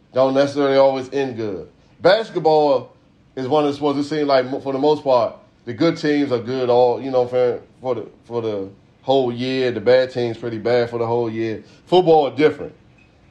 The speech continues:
You know what I'm saying? It'd be a lot of teams that be bummy in the beginning for the first half of the season and turn it on, and vice versa. So we'll talk about that shit when Sunday hit.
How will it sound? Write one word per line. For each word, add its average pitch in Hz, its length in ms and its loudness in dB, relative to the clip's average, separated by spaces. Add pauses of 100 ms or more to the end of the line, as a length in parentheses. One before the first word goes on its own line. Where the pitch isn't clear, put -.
(340)
You 113 80 -10
know 127 120 4
what 127 60 2
I'm 123 40 -6
saying? 123 320 4
It'd 123 140 0
be 131 100 -2
a 120 80 2
lot 131 260 2
of 123 80 -8
teams 135 400 -2
that 117 160 -2
be 110 120 -8
bummy 135 400 0
in 127 80 -4
the 127 60 -6
beginning 139 520 -2 (580)
for 113 120 -8
the 110 60 -8
first 143 260 -2
half 143 200 4
of 131 40 -6
the 135 80 -6
season 131 420 0
and 104 220 -6
turn 170 260 4
it 151 80 -2
on, 107 360 -4 (400)
and 101 140 -6
vice 127 280 2
versa. 113 340 -2
So 95 320 -6 (480)
we'll 135 220 -4
talk 151 200 2
about 139 280 2
that 143 200 2
shit 143 300 -2
when 113 120 -6
Sunday 139 460 0
hit. 135 440 0